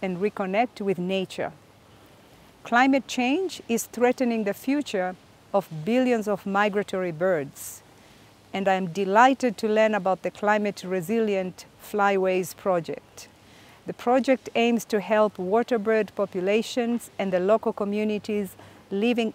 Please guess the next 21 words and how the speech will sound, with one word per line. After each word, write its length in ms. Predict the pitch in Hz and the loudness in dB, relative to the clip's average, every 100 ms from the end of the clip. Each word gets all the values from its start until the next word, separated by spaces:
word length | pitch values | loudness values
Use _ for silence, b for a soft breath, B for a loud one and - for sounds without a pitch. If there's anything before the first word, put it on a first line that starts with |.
| - | 0
in 240 | 269 269 | 2 4
and 160 | 226 208 | 2 2
around 420 | 202 202 208 185 | 2 2 2 0
wetlands 720 | 175 208 214 180 170 175 - | 2 0 0 -2 -4 -8 -12
to 120 | - 208 | -8 -6
build 420 | 170 226 226 202 | 0 2 4 2
resilience 840 | 190 190 170 233 240 233 226 - - - | -2 -2 0 0 0 0 -2 -6 -16 -8
to 100 | 208 | -6
climate 420 | - 196 190 175 | -4 -2 -2 -6
change. 560 | - 185 170 151 - - - - - - - - - | -8 -6 -6 -8 -12 -20 -20 -20 -20 -20 -20 -20 -8
This 200 | 254 - | -6 -2
is 140 | 254 | 0
a 60 | 208 | 0
great 440 | 175 214 254 277 - | 0 4 4 2 2
effort 600 | 220 214 220 190 190 - B B B B | 2 2 0 0 -2 -12 B B B B
at 180 | 196 220 | -4 -2
International 640 | 220 208 196 214 - 208 | -2 0 2 2 0 -4
Cooperation 800 | - 185 175 185 190 196 - 294 | 0 0 0 0 2 0 0 -4
for 200 | - 208 | -2 -2
Migratory 680 | 196 208 196 202 - 196 190 | 2 2 2 -2 -2 -2 -2
Waterbirds. 920 | 175 196 - 180 151 - 214 160 - | 0 0 0 -6 -6 -8 -10 -16 -20